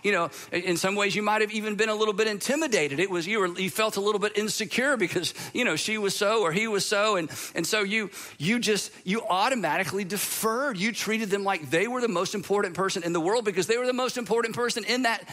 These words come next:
season of life. They were the most important person in your world. That's how you won them. So we know how to do this.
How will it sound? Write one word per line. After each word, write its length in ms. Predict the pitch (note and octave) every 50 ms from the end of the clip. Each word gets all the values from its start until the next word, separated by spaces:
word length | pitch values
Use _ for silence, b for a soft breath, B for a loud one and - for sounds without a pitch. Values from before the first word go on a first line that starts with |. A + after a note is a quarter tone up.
| B -
season 340 | - B3+ D4 C#4 A3+ C4+
of 80 | A#3+ F#3
life. 340 | F3+ F3 F3 E3+ G3 G3+ - B D#3+ D3+ B
They 80 | G3+
were 80 | A3+ A#3
the 60 | A3
most 200 | A3+ A#3 A3 A3+
important 420 | A#3+ A3+ F#3+ - A3 A3 A3+ G#3+ -
person 280 | G#3+ A3 A3 - A3 -
in 200 | A3+ A#3+ B3 B3
your 440 | A3 A3+ C4+ D4+ E4 F4 F4 E4+ D4
world. 540 | G3+ C#3+ C#3+ B2 A2 - - - - - - _ B B B B B B B B B B
That's 180 | - A#3 A3+
how 140 | B3+ C4+ C4+
you 200 | C4+ A3+ A#3+ B3+
won 440 | A#3+ G#3 F#3 F#3+ A#3+ D4 D#4+ D4+ A#3+
them. 380 | E3 C3+ - - - - - - - _ _ _ _ b b b b b b b b b b b b b b b b b b _ _ -
So 160 | - - A#3+
we 140 | C4+ D4+ D#4
know 80 | D4+
how 100 | D4 C#4+
to 80 | D4 D4
do 220 | C4 D4 D#4+ D4+
this. 360 | A#3+ D#3 - - - - -